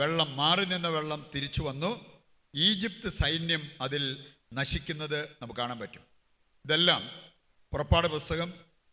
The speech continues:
പതിനാലാം അധ്യായത്തിലൂടെ കടന്നു പോകുമ്പോൾ നാം കാണുന്ന കാര്യങ്ങളാണ്. അതെല്ലാം സംഭവിച്ചത് ദൈവം ഒരു കാറ്റയച്ചപ്പോഴാണ്. പരിശുദ്ധാത്മാവ് ദൈവത്തിൻ്റെ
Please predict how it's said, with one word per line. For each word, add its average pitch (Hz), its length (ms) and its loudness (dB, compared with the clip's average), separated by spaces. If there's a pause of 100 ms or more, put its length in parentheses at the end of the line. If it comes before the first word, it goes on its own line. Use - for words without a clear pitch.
(180)
പതിനാലാം 175 540 8
അധ്യായത്തിലൂടെ 175 600 2
കടന്നു 151 280 -2
പോകുമ്പോൾ 151 360 0 (220)
നാം 131 100 -2 (140)
കാണുന്ന 147 400 0
കാര്യങ്ങളാണ്. 135 580 0 (640)
അതെല്ലാം 156 380 2 (120)
സംഭവിച്ചത് 147 600 -2 (680)
ദൈവം 185 600 4 (400)
ഒരു 135 180 0
കാറ്റയച്ചപ്പോഴാണ്. 120 880 -4 (840)
പരിശുദ്ധാത്മാവ് 180 1000 0 (680)
ദൈവത്തിൻ്റെ 196 640 4